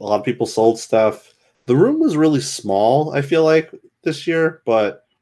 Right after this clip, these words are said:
um, I don't know. It, it was, it was a very uneventful Grand Prix for me personally.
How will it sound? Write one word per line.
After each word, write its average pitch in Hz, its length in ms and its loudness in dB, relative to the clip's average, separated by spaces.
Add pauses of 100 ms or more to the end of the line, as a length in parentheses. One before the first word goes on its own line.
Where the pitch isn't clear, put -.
(560)
um, 95 640 -8 (1300)
I 110 80 -6
don't 110 140 -2
know. 92 320 -6
It, 117 240 0
it 120 180 4
was, 123 380 2
it 131 160 0
was 127 160 6
a 117 60 0
very 120 180 2
uneventful 104 580 -4
Grand 92 280 -8
Prix 92 240 -8 (400)
for 104 100 -6
me 95 240 -8 (140)
personally. 90 500 -6